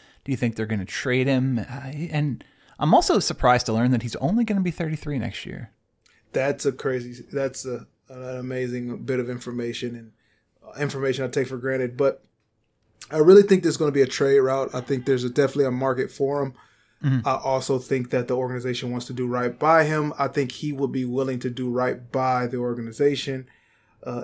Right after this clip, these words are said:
Speaker 2: and so to, to get away from losing that money or just having that dead money. And I think, you know, there, there'll be a surprising amount of suitors, but I also think it will, it will last as long as it, up until the draft.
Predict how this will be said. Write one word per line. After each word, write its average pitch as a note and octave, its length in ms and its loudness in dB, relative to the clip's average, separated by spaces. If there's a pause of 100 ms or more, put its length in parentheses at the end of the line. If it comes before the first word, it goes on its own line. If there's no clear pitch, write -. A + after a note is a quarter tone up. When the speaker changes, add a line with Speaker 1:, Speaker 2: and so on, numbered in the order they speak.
Speaker 2:
and B2 440 -4 (100)
so B2 240 -2
to, B2 280 -2
to B2+ 140 -6
get B2 140 -2
away A#2+ 220 -2
from B2 260 -6
losing B2 300 -4
that A#2+ 180 -4
money C#3 460 -2 (360)
or A#2 200 -8
just A#2+ 180 -6
having A#2+ 220 -2
that A2 160 -6
dead A#2+ 200 -2
money. A#2+ 360 -2
And A#2+ 160 -6
I A#2 100 -8
think, B2 340 -4 (460)
you B2+ 140 -6
know, B2 80 -2
there, C3 220 2
there'll B2+ 160 0
be C3 120 -4
a B2 80 -2
surprising B2+ 480 -2
amount B2 220 -2
of A#2+ 80 -6
suitors, F3 440 6
but C#3+ 140 0
I C3+ 60 6
also C#3 280 2
think B2+ 280 -4
it C3 60 -4
will, B2 280 -4
it B2+ 60 -6
will A#2 420 -10 (160)
last B2+ 360 -2
as A2+ 160 -6
long A#2 600 -8
as A#2 200 -10
it, A#2+ 180 -6
up A#2 160 -8
until A#2 260 -6
the A2 60 -10
draft. A2 440 -10